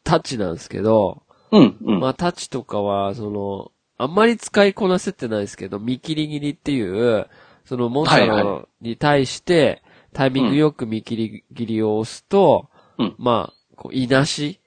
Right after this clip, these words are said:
Speaker 1: かわしながら攻撃して、
Speaker 2: うん。
Speaker 1: で、
Speaker 2: うん。
Speaker 1: さらにもう一回、あの、アール二ボタンを押すと、今までは赤いゲージが溜まった時に、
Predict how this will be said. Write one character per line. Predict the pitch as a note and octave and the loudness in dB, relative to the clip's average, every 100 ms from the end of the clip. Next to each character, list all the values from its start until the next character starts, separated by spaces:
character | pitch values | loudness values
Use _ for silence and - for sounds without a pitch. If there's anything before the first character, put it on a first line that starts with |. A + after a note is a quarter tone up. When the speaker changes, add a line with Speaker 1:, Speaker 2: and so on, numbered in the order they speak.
| _ - | _ -12
Speaker 1:
か | C3+ C3+ | 0 2
わ | C#3+ | 2
し | - | 0
な | C#3+ C3+ | -2 0
が | C#3 | 2
ら | D#3 D3+ - - | 4 4 2 -6
攻 | A#2+ A#2 | -4 -4
撃 | A2 G2+ A#2 | -4 -8 -6
し | D3 G3+ | -2 4
て、 | F#3+ C3+ - _ _ - | 4 4 -2 _ _ -2
Speaker 2:
う | |
ん。 | |
Speaker 1:
で、 | D3 | 4
Speaker 2:
う | |
ん。 | |
Speaker 1:
さ | A3 | 6
ら | G#3 D3+ | 6 4
に | B2+ | 0
も | A#2 | 2
う | B2+ | 2
一 | A#2+ | 0
回、 | - B2+ B2 A2 _ | 0 2 2 0 _
あ | - G#2 | -8 -4
の、 | G#2 G2+ A2+ | -2 0 2
ア | |
ー | |
ル | A#2+ A#2+ | 2 0
二 | A2+ A2 G#2+ G2+ _ _ _ | -2 -8 -8 -10 _ _ _
ボ | C3 | -2
タ | B2+ A2+ | 2 2
ン | |
を | G2+ | 2
押 | G#2 | -2
す | - | -4
と、 | F#3+ E3+ G#2 - _ _ _ _ - - | 2 4 4 -2 _ _ _ _ -20 -6
今 | D#3+ F#3 G#3+ | -2 2 4
ま | A3 | 4
で | C3+ | 4
は | G#2 G#2 G2+ D#2 - _ _ _ _ - | 2 4 2 0 -10 _ _ _ _ -2
赤 | C3+ E3 | 0 4
い | E3+ | 4
ゲ | D#3 E3+ | 4 2
ー | D3 | 2
ジ | A#2+ | -2
が | G2 | -4
溜 | B2 G#2 | -2 -2
ま | G2 | -2
っ | - | -4
た | G#2 | -10
時 | A2+ G2+ F2+ | -8 -8 -6
に、 | G2+ A2 F2+ | -2 0 -2